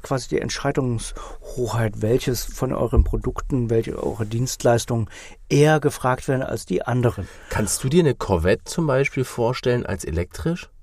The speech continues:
Speaker 1: Eigentlich nicht.
Speaker 2: Nee, weil das ist ja, jetzt, ich denke jetzt gerade an die Ami-Schlitten
Speaker 1: Aber
Speaker 2: zum
Speaker 1: andererseits
Speaker 2: Beispiel.
Speaker 1: kann ich mir einen Porsche auch in elektrisch vorstellen. Und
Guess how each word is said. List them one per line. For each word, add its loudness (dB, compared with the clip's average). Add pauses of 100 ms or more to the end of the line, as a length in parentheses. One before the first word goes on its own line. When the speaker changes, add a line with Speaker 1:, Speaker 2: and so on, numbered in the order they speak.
(100)
Speaker 1:
Eigentlich -12
nicht. -12
Speaker 2:
Nee, 4
weil 0
das 0
ist 0
ja, 2 (220)
jetzt, 2
ich -6
denke 4
jetzt 2
gerade 2
an 0
die -2
Ami-Schlitten 4
Speaker 1:
Aber 4
Speaker 2:
zum 4
Speaker 1:
andererseits 6
Speaker 2:
Beispiel. -6
Speaker 1:
kann 4
ich 0
mir 2
einen -2
Porsche -2
auch -6
in -2
elektrisch -2
vorstellen. -10
Und -2